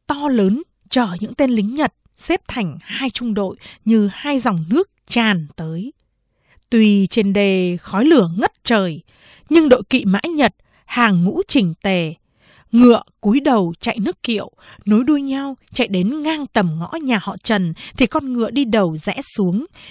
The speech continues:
những con theo sau bám sát nhằm bãi trống ngoài đê chạy tới. Chỗ này là sân phơi của nhà họ Tư Mã, đất nện bằng phẳng. Đến đây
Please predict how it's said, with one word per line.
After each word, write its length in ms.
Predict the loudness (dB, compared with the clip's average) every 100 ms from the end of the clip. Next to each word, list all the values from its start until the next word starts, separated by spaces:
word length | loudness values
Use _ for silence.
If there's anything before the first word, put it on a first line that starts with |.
| -6
những 160 | -6 -4
con 200 | -4 -4
theo 220 | -6 -8
sau 400 | -6 -4 -4 -4
bám 300 | -4 -4 -4
sát 320 | -6 -12 -14 -14 -20 -12 2
nhằm 380 | 4 4 2
bãi 180 | 0 -4 -4
trống 360 | -4 -4 -2
ngoài 220 | -2 -2
đê 240 | -2 -4 -6
chạy 280 | -6 -8 -8
tới. 360 | -8 -6 -6 -10 _ _ _ _
Chỗ 160 | -6 -6
này 300 | -4 -4 -4 -6 -2
là 140 | 0
sân 220 | 0 -2
phơi 340 | -4 -4 -2 -2
của 140 | -4
nhà 280 | -4 -2 -4
họ 260 | -4 -6 -6 -2
Tư 160 | -2
Mã, 300 | 0 -4 -6 -12 -18 _ _ _ -2
đất 160 | -2 -2
nện 280 | -2 -2 -4 _
bằng 260 | -2 -2 -2
phẳng. 340 | -6 -8 -8 -10 _ _ _ _ _ _ _ -4
Đến 200 | 0 2
đây 320 | 2 2 0